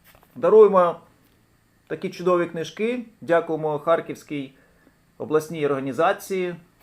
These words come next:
Національної спілки письменників України за подаровану цю книжку в рамках міжнародного фестивалю «Щастя у творчості». І бажаємо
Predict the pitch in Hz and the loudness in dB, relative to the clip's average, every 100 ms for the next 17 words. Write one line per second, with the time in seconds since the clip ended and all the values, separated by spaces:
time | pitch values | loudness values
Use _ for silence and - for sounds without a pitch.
0 | _ _ _ _ _ _ _ 135 - 147 | _ _ _ _ _ _ _ -10 -8 -2
1 | 156 147 143 135 - 156 151 - 135 117 | 0 0 -4 -8 -10 -8 -8 -8 -10 -10
2 | - _ _ _ _ - 117 135 160 208 | -12 _ _ _ _ -18 -12 -4 -2 -2
3 | 214 208 202 196 _ - 226 190 190 185 | -4 -6 -8 -8 _ -12 -6 -4 -4 -6
4 | 175 160 151 _ _ _ _ - 110 139 | -6 -8 -12 _ _ _ _ -12 -2 0
5 | 127 - 131 147 147 139 135 - - 147 | 0 -4 -4 0 0 -2 -6 -12 -10 -8
6 | 214 214 196 185 185 185 175 165 156 151 | -8 -6 -6 -6 -2 -4 -4 -8 -8 -14
7 | 147 165 151 147 151 - 147 151 139 135 | -8 -6 -6 -8 -10 -8 -4 -2 -2 -6
8 | 143 135 127 127 135 - 117 - 117 113 | -8 -6 -10 -6 -6 -6 -16 -12 -10 -10
9 | - _ _ _ _ _ 151 180 175 185 | -14 _ _ _ _ _ -4 -2 2 2
10 | 165 160 147 | 2 0 0